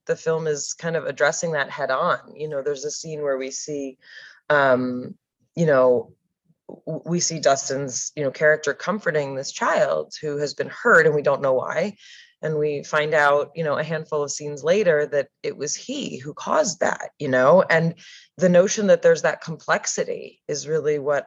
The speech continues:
I think, I don't know if I can even say, like, I think it's important to show it's just what happens in a lot of families, that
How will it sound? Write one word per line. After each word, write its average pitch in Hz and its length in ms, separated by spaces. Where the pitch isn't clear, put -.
I - 80
think, 147 400
I - 160
don't 208 120
know 226 60
if 208 80
I 202 60
can 185 120
even 180 120
say, 180 140
like, 175 140
I 170 60
think 175 120
it's 170 120
important 208 440
to 202 80
show 151 420
it's - 220
just - 260
what 170 160
happens 170 600
in 139 100
a 139 60
lot 139 200
of 135 120
families, - 720
that 143 240